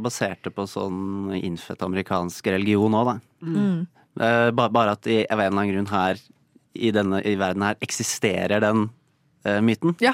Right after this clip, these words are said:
Speaker 2: det
Speaker 1: Ja, det
Speaker 2: er
Speaker 1: er det som gjør det forskjellig, liksom. Så det er litt sånn halvfantasy inni der også.
Speaker 2: Men jeg synes det er, jeg synes det er fett, ass.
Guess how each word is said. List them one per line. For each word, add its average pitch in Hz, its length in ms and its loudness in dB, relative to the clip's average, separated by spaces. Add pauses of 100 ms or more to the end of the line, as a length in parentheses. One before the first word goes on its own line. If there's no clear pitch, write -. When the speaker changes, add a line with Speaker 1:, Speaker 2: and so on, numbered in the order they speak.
(140)
Speaker 2:
det - 100 -2
Speaker 1:
Ja, 135 140 6
det 135 160 6
Speaker 2:
er 135 80 2
Speaker 1:
er 131 100 0
det 131 140 4
som 143 160 2
gjør 120 180 4
det 107 60 -14
forskjellig, 107 300 2
liksom. 127 120 0
Så 135 80 2
det 135 60 4
er 143 80 -2
litt 139 80 0
sånn 123 140 0 (240)
halvfantasy 90 880 -2
inni 95 100 -6
der 98 220 0
også. - 80 -8 (200)
Speaker 2:
Men 233 200 2
jeg 262 80 0
synes 233 180 4
det 233 100 2
er, 185 300 2
jeg 247 160 -2
synes 214 140 0
det 269 80 0
er - 60 -16
fett, - 240 -6
ass. - 160 -8